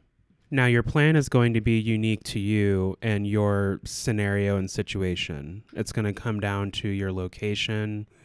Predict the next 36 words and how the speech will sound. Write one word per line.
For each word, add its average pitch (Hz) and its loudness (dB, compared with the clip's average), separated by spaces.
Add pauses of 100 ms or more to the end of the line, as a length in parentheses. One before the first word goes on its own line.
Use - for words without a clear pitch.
(300)
the 110 2
location 101 -2
you're 98 -2
aiming 98 -2
to - -12
land, 95 -4 (500)
the 110 0
lenders 101 0
you 107 -2
decide 101 -2
to 110 0
work 104 2
with, 104 2 (420)
and 107 2
of 98 0
course, 104 0
your 104 2
realtor 98 0
partners. 90 -4
You're 107 4
all 120 8
a 113 6
team 127 2
in 92 -2
this, - -4 (400)
and 110 2
deciding 123 4
who 131 4
to 131 8
work 123 4
with 131 4
and 101 -2
how 113 2
to 113 2
move 113 0
forward, 113 2